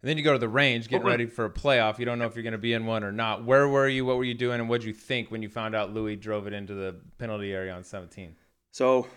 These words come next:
Speaker 3: uh, our good friend Jason Gore actually took me into the
Speaker 1: Ah.
Speaker 3: U S G A, the little headquarters they had. And he took me in there. And at first, he took me into the, uh, into his office where cameras couldn't get to me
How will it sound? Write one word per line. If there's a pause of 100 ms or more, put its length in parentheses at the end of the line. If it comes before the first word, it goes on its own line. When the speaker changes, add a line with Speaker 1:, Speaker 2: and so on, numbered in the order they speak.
(120)
Speaker 3:
uh,
our
good
friend
Jason
Gore
actually
took
me
into
the
Speaker 1:
Ah.
Speaker 3:
U
S
G
A, (180)
the
little
headquarters
they
had. (680)
And
he
took
me
in
there.
And
at
first,
he
took
me
into
the,
uh, (840)
into
his
office
where
cameras
couldn't
get
to
me